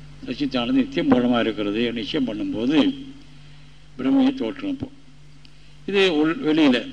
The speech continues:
அகத்தே அப்படித்தான். எந்த எண்ணங்கள் தோன்றினாலும் கூட இது ஆத்மஸ்வரூபத்திலே தோற்றக்கூடிய எண்ணங்களே தவிர வேறு கிடையாது. ஆத்மா பிரகாசத்திலே தோற்றுகிறது, இது வெறும் கற்பிதம்,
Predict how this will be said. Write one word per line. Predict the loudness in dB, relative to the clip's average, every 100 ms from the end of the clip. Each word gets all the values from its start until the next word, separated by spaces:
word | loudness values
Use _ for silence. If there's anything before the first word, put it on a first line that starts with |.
| -2
அகத்தே | -2 2 2
அப்படித்தான். | 4 2 2 0 -2 -12 -18 -20 -20 -20 -20 -4 0
எந்த | 4 4
எண்ணங்கள் | 2 2 4
தோன்றினாலும் | 6 8 6 4 2
கூட | 2 2 -2 -12 -18 -18 -6
இது | 0 2 2
ஆத்மஸ்வரூபத்திலே | 0 -2 2 4 2 0 0 0 -4 -10 -14
தோற்றக்கூடிய | -8 -4 -4 -2 0 0 0 -6 -16 -20 -16 -6
எண்ணங்களே | -2 2 0 0
தவிர | -6 -6 -6 -8 -14 -20 -20 -20 -20 -20 -16
வேறு | -10 -6 -6
கிடையாது. | -8 -10 -10 -14 -16 -18 -20 -20 -20 -20 -20 -20 -20 -20 -20 -20 -6 -4
ஆத்மா | -4 0 4 4 4 0 -2
பிரகாசத்திலே | 2 2 4 2 2 2 2 2
தோற்றுகிறது, | 0 2 2 2 -2 -4 -14 -20 -20 -20 -12 -4
இது | 2 6 8 8
வெறும் | 8 6
கற்பிதம், | 0 0 -2 -2